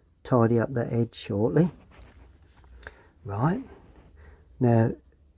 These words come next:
we can, we come around like that, leaving just a bead. Just went a bit tight there, but there you go.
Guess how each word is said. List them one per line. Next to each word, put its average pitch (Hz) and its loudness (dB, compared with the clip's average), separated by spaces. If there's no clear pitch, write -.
we 127 0
can, 120 -2
we - -20
come 104 -4
around 156 2
like 139 2
that, - -6
leaving 262 -6
just 202 -16
a 165 -14
bead. 165 0
Just - -20
went 127 -6
a 123 -8
bit - -14
tight 113 -10
there, 127 -4
but - -16
there - -12
you 107 -10
go. 165 -6